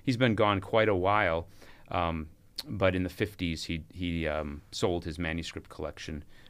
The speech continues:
to Marquette University's. Um, I can talk more about that, but, uh, yeah, I was a f-, a fan from an early age.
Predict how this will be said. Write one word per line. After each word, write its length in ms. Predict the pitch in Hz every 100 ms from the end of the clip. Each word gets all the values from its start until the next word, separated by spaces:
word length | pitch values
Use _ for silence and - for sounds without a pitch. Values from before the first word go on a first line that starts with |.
| -
to 100 | 101
Marquette 380 | 80 - 80 80
University's. 840 | 78 73 78 - - 78 78 - - -
Um, 220 | 76 98 101 - - - -
I 80 | 101
can 120 | 92
talk 240 | 82 -
more 160 | 85 80
about 300 | 78 73 -
that, 240 | 80 80 -
but, 240 | 80 -
uh, 40 | - -
yeah, 140 | - 123
I 40 |
was 100 | 127
a 40 | 98
f-, 140 | - -
a 40 |
fan 280 | - 101 95
from 160 | 92 87
an 80 |
early 280 | 85 82 76
age. 320 | 73 - -